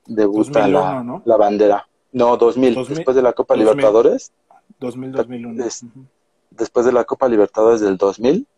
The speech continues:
Speaker 1: con Alfredo Tena, este,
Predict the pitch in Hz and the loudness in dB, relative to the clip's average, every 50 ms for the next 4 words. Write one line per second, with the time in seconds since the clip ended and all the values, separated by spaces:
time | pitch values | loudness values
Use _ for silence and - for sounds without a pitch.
0 | _ _ _ _ _ - 107 104 104 104 - - 120 120 120 - - 120 123 - | _ _ _ _ _ -12 -6 -4 -4 -4 0 2 2 2 2 2 0 0 0 -2
1 | - - _ _ _ _ _ _ _ _ _ _ _ _ _ _ _ 107 104 98 | -4 -8 _ _ _ _ _ _ _ _ _ _ _ _ _ _ _ -8 -8 -8
2 | - - - _ _ _ - 107 101 101 98 95 98 95 | -10 -14 -20 _ _ _ 2 2 4 4 4 2 0 -2